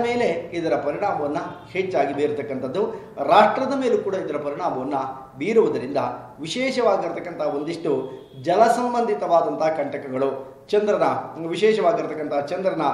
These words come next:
ರಾಶಿಯನ್ನು ಅವಲೋಕನವನ್ನು ಮಾಡಿದಾಗ ಜಲರಾಶಿ ಸ್ಥಿತನಾಗಿರ್ತಕ್ಕಂಥ ಚಂದ್ರ ಮೇಘಗಳಿಂದ ಅಥವಾ ಮೋಡಗಳಿಂದ ಒಂದಿಷ್ಟು ಮಟ್ಟದ ವರ್ಷಪೂರಿತವಾದಂಥ ವ್ಯವಸ್ಥೆಗಳನ್ನ ಅಲ್ಲೋಲ ಕಲ್ಲೋಲ ವ್ಯವಸ್ಥೆಗಳನ್ನು ಕೂಡ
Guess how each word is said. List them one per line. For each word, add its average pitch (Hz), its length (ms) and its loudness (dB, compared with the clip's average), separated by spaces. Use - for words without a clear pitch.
ರಾಶಿಯನ್ನು 175 420 2
ಅವಲೋಕನವನ್ನು 156 480 -2
ಮಾಡಿದಾಗ 127 360 0
ಜಲರಾಶಿ 226 520 6
ಸ್ಥಿತನಾಗಿರ್ತಕ್ಕಂಥ 170 880 -2
ಚಂದ್ರ 143 260 2
ಮೇಘಗಳಿಂದ 175 840 2
ಅಥವಾ - 220 -4
ಮೋಡಗಳಿಂದ 202 540 4
ಒಂದಿಷ್ಟು 190 420 0
ಮಟ್ಟದ 165 340 -2
ವರ್ಷಪೂರಿತವಾದಂಥ 220 920 0
ವ್ಯವಸ್ಥೆಗಳನ್ನ 160 600 -2
ಅಲ್ಲೋಲ 226 480 6
ಕಲ್ಲೋಲ 202 360 0
ವ್ಯವಸ್ಥೆಗಳನ್ನು 185 580 -4
ಕೂಡ 160 160 -4